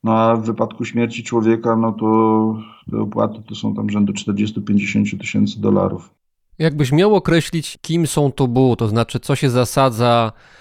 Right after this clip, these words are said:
Speaker 2: co jest w centrum tego, kim oni są, to co byś wskazał, oprócz tego, że jest to społeczność bardzo klanowa, tak jak wspomniałeś?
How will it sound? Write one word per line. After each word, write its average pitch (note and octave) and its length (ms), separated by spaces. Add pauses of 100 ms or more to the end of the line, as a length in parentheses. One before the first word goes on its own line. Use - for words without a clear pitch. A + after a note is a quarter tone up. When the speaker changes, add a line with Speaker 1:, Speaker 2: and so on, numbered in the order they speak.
(240)
Speaker 2:
co D3+ 120
jest C#3 300
w - 40
centrum B2+ 800
tego, A#2+ 280
kim C3 260
oni A#2+ 240
są, A2 340
to - 100
co G#3+ 200
byś G3 180
wskazał, A2+ 460
oprócz - 380
tego, D3+ 240
że C3+ 140
jest C3 140
to C3+ 80
społeczność B2+ 500
bardzo A#2 320
klanowa, A#2 400
tak A2 140
jak A2 160
wspomniałeś? G2 680